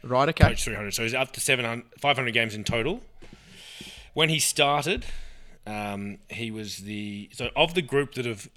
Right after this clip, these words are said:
Speaker 2: uh, umpired and played five hundred games, he was the third youngest.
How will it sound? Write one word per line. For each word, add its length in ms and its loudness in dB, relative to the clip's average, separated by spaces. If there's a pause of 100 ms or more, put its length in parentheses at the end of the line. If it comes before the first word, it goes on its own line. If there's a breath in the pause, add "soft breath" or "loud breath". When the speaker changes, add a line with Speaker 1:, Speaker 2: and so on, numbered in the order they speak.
(200)
Speaker 2:
uh, 160 -4
umpired 340 -4
and 120 -10
played 360 -6
five 220 -6
hundred 180 -4
games, 460 -4 (800 soft breath)
he 140 -2
was 120 -4
the 60 -4
third 300 2
youngest. 640 0